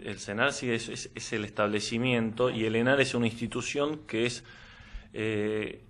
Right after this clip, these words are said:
es una institución que co-, no es que cobra, sino que del uno por ciento de toda la facturación de todos los teléfonos móviles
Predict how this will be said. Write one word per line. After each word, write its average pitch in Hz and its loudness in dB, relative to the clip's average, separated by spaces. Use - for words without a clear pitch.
es 117 -6
una 123 0
institución 131 -2
que 127 -4
co-, 135 0
no 120 0
es 143 -2
que 131 -2
cobra, 123 8
sino 135 0
que 131 4
del 123 4
uno 170 4
por 135 4
ciento 127 2
de 113 4
toda 139 4
la 135 2
facturación 117 -2
de 107 -2
todos 139 -2
los 123 0
teléfonos 120 0
móviles 113 2